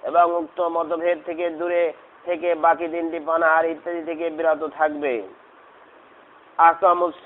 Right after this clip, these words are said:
সাওমি আল ইতিকাব, আবি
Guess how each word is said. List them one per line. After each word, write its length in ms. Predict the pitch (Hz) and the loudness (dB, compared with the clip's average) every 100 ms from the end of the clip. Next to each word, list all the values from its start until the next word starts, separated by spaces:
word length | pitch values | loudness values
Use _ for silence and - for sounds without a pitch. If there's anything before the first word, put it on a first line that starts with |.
| - - - | -20 -12 2
সাওমি 440 | 165 175 175 175 | 2 4 0 -4
আল 220 | - 160 170 | 0 -2 -2
ইতিকাব, 540 | 170 160 160 170 160 151 - - - - - - - - - - - - - - - - - - - - - - - - | -8 -6 -2 4 4 2 -14 -20 -20 -20 -20 -20 -20 -20 -20 -20 -20 -20 -20 -20 -20 -20 -20 -20 -20 -20 -20 -20 -10 -4
আবি 300 | 147 160 | -2 -2